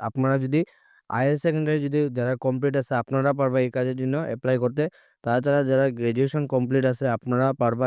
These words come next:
এই কাজের জন্য অ্যাপ্লাই করতে। কাজটা যেটা আপনারা দেখতে পারেন এখানে এক্স-রে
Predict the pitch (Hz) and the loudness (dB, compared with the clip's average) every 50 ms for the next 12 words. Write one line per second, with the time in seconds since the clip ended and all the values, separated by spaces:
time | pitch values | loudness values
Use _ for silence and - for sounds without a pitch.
0 | 123 120 117 - 120 113 117 120 120 123 123 123 117 - 127 123 117 117 113 123 | 0 0 0 -2 -2 -2 -2 -2 -2 0 0 0 0 0 0 0 0 0 -2 -2
1 | - 131 - - _ _ _ _ _ _ _ _ _ - 147 156 156 - - 180 | -2 -4 -4 -4 _ _ _ _ _ _ _ _ _ -4 -4 -4 -2 -2 0 0
2 | 165 156 160 156 143 147 147 143 135 131 - - 135 131 127 123 117 127 123 127 | 0 2 2 0 2 2 0 2 0 -2 -4 -4 -6 -4 -2 -2 -2 0 0 -2
3 | 131 - - 120 120 - - - 139 139 | -2 -2 -4 -6 -6 -6 -6 -4 0 2